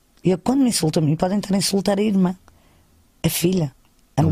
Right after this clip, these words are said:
Speaker 1: mãe.
Speaker 2: amiga, uma, alguém, um familiar qualquer, sim.
Speaker 1: Percebes? E deviam ter mais calma. E já me aconteceu estar uma senhora a insultar-me de tudo e a filha trabalha comigo.
Speaker 2: E tu sabias?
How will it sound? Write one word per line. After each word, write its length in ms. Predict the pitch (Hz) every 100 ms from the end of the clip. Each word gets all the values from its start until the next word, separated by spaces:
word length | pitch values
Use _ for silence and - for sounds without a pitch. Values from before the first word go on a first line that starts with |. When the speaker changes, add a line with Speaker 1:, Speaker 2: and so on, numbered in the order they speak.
| 85
Speaker 1:
mãe. 60 |
Speaker 2:
amiga, 380 | 80 113 143 98
uma, 400 | 80 76 71 69
alguém, 160 | 80 95
um 200 | 95 95
familiar 420 | - 87 85 95
qualquer, 280 | 90 - 78
sim. 100 | -
Speaker 1:
Percebes? 420 | 78 190 202 - - -
E 520 | - 202 190 185 175 143
deviam 240 | 156 233
ter 140 | 240 277
mais 260 | 285 -
calma. 420 | - 247 220 160 156 - - -
E 60 | 175
já 160 | 190
me 80 | 269
aconteceu 680 | 202 180 160 - - - 127 - _ _ _ _ _ _ _ _ _ _ - -
estar 360 | - - 202 180 -
uma 160 | 190
senhora 440 | 196 - 165 120 131
a 20 |
insultar-me 600 | 170 - 160 160 143 143
de 160 | 135 -
tudo 280 | - 113 147
e 60 |
a 20 | 160
filha 260 | 180 190
trabalha 380 | - 208 208 226
comigo. 340 | - 214 185 - _ _ _
Speaker 2:
E 80 | 92
tu 100 | 90
sabias? 520 | - 85 71 - -